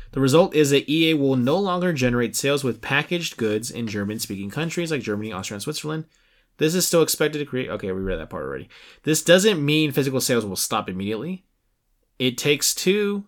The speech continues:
on Nintendo Switch and Need for Speed Unbound are both due to be released by the end of twenty twenty-two and will still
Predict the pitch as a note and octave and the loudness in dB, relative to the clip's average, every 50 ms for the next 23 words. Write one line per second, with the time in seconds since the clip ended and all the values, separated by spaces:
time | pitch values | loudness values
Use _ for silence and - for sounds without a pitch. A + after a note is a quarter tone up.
0 | _ - A#2 B2 B2+ A#2+ A#2 - D3 F3+ G#3 G3 F3 D#3 - - B2 A#2+ A#2+ A#2 | _ -4 -4 -2 0 -2 -2 -2 -2 -2 2 2 2 2 2 2 2 0 0 0
1 | - A#2+ A#2+ A2+ A2+ G#2+ - A2+ - - A#2+ A2 G#2+ - - - A2 A2 G#2 F#2 | -2 -4 -4 -4 -6 -6 -6 -6 -6 -4 -4 -4 -4 -6 -6 -6 -6 -6 -4 -4
2 | G#2 A2 B2+ B2 G#2+ G2 G2+ A2 A#2 - _ _ _ - G#2 G#2+ G2+ G#2+ A#2 A#2+ | -4 -2 -2 -4 -4 -4 -8 -8 -10 -14 _ _ _ -8 -6 -6 -4 -2 0 2
3 | C#3 D#3 D#3 - A#2+ A#2+ A#2 G#2+ G#2+ G#2+ G#2 G#2 G#2 G#2+ G#2 - - G2+ G2 G2+ | 2 2 0 0 0 2 2 2 0 0 -2 0 -2 -2 -2 -4 -4 -4 -4 -4
4 | E2+ E2+ G2 G2 F#2 - G#2 G2+ F#2+ - G2+ G2 F#2 - A#2+ C3 A2 G#2+ A2+ G#2 | -4 -4 -6 -6 -8 -8 -8 -8 -8 -8 -8 -8 -8 -8 -8 -8 -6 -6 -6 -4
5 | G2+ G#2+ G2+ - - - - - - F3 G3 A3+ B3+ B3 A3+ A3 A3 G#3 | -4 -2 -2 -2 -2 -2 -2 0 2 6 8 8 8 6 4 0 -2 -6